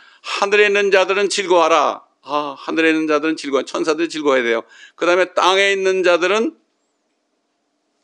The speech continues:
화 있을진저. 이것은 마귀가 자기 때가 얼마 나-, 남지 않은 것을 알고 분을 내어서 내려갔습니다. 아, 대환란 때 엄청난,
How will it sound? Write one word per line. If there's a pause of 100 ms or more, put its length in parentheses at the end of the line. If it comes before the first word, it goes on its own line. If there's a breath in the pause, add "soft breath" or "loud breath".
(920)
화
있을진저. (1000)
이것은
마귀가
자기
때가
얼마
나-,
남지
않은
것을
알고
분을
내어서
내려갔습니다.
아,
대환란
때
엄청난,